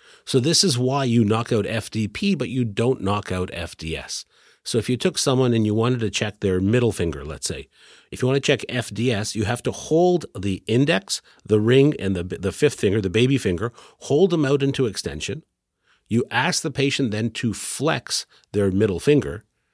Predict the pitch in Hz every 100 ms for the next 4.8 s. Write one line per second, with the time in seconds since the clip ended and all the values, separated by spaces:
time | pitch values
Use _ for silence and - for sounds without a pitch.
0 | _ _ - 117 131 127 156 120 143 -
1 | - 131 180 143 143 156 127 98 101 -
2 | 107 - 92 127 143 92 - 80 110 _
3 | _ - 107 - 101 - 135 120 135 143
4 | 117 104 104 113 107 90 71 -